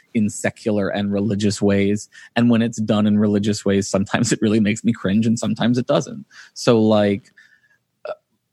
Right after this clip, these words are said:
you know, one thing that I see happen often in this argument is when people point to specific examples of social justice being all religious-y,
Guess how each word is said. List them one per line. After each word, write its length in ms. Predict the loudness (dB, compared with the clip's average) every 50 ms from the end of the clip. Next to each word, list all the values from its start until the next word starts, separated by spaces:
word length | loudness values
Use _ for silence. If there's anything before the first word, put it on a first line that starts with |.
| _ _ 0
you 100 | 2 2
know, 120 | 4 4
one 560 | 2 2 0 -2 -2 2 4 4 6 6 6
thing 160 | 4 4 4
that 100 | 4 4
I 60 | 4 4
see 160 | 4 2 2
happen 340 | 4 2 2 2 2 0 0
often 400 | 0 -2 -2 -2 0 0 2 2
in 100 | 2 2
this 160 | 0 0 -2 -2
argument 580 | -2 0 0 2 2 2 2 2 0 0 0 0
is 300 | 0 2 2 2 2 2
when 100 | 2 2
people 180 | 2 2 0
point 360 | 0 2 2 4 4 2 0 -2
to 200 | 0 2 2 2
specific 500 | 2 0 -2 0 2 2 2 2 2 2
examples 560 | 0 0 0 0 0 0 0 0 0 0 0
of 100 | 0 -2
social 340 | 0 0 0 0 0 -2 -2
justice 540 | -2 0 0 -2 -2 -2 -2 -2 -2 -2 -4
being 400 | -10 -4 0 2 2 4 2 2
all 220 | 2 2 0 0 0
religious-y, 760 | 0 0 2 2 2 2 0 -2 -2 -2 -4 -4 -4 -4 -6